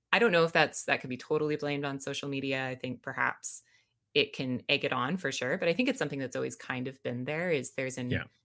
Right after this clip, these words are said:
Speaker 1: an us versus them that can come up. And sometimes at the core of it is just people not asking enough questions and learning about what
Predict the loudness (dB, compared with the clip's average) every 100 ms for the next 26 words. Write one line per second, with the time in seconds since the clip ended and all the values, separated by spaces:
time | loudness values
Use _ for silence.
0 | _ -4 0 0 -2 -4 -4 -4 -4 -4
1 | -6 -8 -8 -4 -4 -4 -4 -4 -4 -6
2 | -6 -4 -4 -4 -4 -6 -8 -2 2 2
3 | 2 0 -2 -4 -4 -2 -4 -6 _ _
4 | _ _ _ _ -8 -6 -2 -2 -2 -4
5 | -6 -6 -6 -8 -16 _ _ _ _ _
6 | _ -8 -6 -6 -6 -8 -8 -6 -4 -4
7 | -2 -2 0 2 0 0 -2